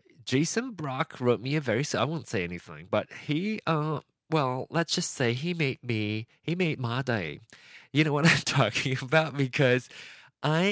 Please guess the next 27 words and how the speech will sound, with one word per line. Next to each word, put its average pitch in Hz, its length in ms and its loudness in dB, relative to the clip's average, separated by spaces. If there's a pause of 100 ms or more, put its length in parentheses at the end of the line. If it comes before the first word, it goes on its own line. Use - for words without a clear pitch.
am 143 220 2
not 131 320 2
somebody 101 760 0
that 87 300 -2
people 95 440 -2
typically, 85 760 -4 (1000)
uh, 85 340 0 (160)
or 135 80 8
at 107 80 4
least 139 220 2
I 113 60 4
don't 101 220 -4
hear, 117 340 0
because 107 320 -6
maybe 123 280 0
I'm 135 260 0
in 113 180 -2
a 98 180 0
re-, 98 260 -4
a 101 120 -4
fourteen-year 113 720 0
relationship, 131 920 -2
or 95 280 0
maybe 110 340 -2
it's 110 140 -6
because 92 680 -2 (1700)
I, 90 840 0